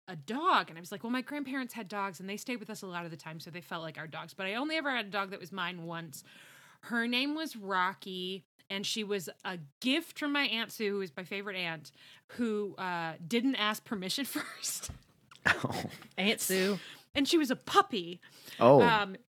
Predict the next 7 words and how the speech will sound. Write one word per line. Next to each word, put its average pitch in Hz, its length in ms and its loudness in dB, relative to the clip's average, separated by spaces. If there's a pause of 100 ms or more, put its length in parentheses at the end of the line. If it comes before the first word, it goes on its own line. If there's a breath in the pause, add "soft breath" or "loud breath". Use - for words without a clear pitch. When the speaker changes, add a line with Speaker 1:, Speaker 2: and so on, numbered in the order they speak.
(120)
Speaker 1:
so 262 200 2
we 254 160 2
had 359 140 6
a 392 60 2 (100)
puppy, 233 680 0 (420 loud breath)
and 214 180 -2
she 220 380 -2